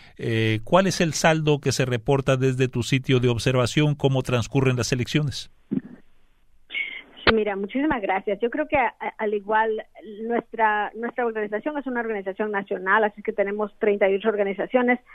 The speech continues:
Speaker 2: pero nos estamos enfocando, <clears throat> son nueve los estados, como sabemos, que van a decidir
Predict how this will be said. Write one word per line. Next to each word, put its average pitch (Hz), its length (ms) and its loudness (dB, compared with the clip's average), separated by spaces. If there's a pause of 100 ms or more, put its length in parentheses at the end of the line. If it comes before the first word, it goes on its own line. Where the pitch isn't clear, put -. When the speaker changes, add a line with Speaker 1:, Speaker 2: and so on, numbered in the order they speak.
(260)
Speaker 2:
pero 220 160 2
nos 220 140 2
estamos 285 320 4
enfocando, 226 720 4
<clears throat> - 440 -4
son 233 180 2
nueve 277 320 8
los 277 180 -4
estados, 240 400 -2
como 202 160 -6
sabemos, 202 280 -2
que 226 80 -6
van 208 140 -2
a 208 60 0
decidir 208 460 0